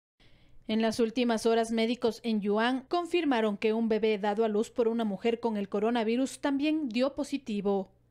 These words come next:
El primer muerto en Hong Kong engrosa la lista de fallecidos, mientras que cada vez hay más altas médicas, las cuales han alcanzado la cifra de setecientas dos personas.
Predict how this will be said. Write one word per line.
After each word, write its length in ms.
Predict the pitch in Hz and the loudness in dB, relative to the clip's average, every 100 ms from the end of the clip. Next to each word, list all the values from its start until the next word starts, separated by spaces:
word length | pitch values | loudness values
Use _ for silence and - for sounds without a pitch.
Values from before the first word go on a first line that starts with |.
| _ _ _ _ _ _ _ _ _ _ _ _ - | _ _ _ _ _ _ _ _ _ _ _ _ -4
El 160 | 196 190 | -2 0
primer 320 | 202 196 208 | 0 2 2
muerto 400 | 214 214 226 226 | 2 2 0 -2
en 120 | 190 | -2
Hong 220 | 196 190 | -4 -4
Kong 320 | 185 233 240 233 _ | -2 -2 -2 -6 _
engrosa 480 | - 302 311 311 330 | -2 2 2 0 0
la 120 | 302 | 2
lista 340 | 247 208 - 196 | 2 0 -2 -4
de 80 | 190 | -2
fallecidos, 760 | 233 208 196 233 233 254 254 - - | -2 0 -2 -2 0 0 -2 -12 -6
mientras 400 | 294 311 294 311 | -2 0 0 -2
que 160 | - 285 | -2 -2
cada 240 | 285 302 | 0 0
vez 240 | 285 226 - | 0 0 0
hay 120 | 262 | -2
más 320 | 262 269 269 - | 0 0 -4 -4
altas 420 | 269 277 285 285 | -2 0 -2 -2
médicas, 580 | 226 196 185 202 190 - - - | 0 0 0 0 -2 -4 -16 -8
las 260 | - 180 - | -2 0 0
cuales 360 | 220 220 220 202 | 0 0 0 0
han 160 | 202 | 0
alcanzado 540 | 226 226 196 - 233 226 | 0 0 -2 0 2 0
la 100 | 185 | 0
cifra 460 | - 233 254 254 - | -2 -2 0 -2 -2
de 140 | 277 | -2
setecientas 760 | 277 277 277 - 285 277 285 285 | -2 -4 -4 -2 0 0 -2 0
dos 220 | 233 - | -2 0
personas. 800 | 277 - 202 190 196 185 - | -2 0 0 0 0 -2 -6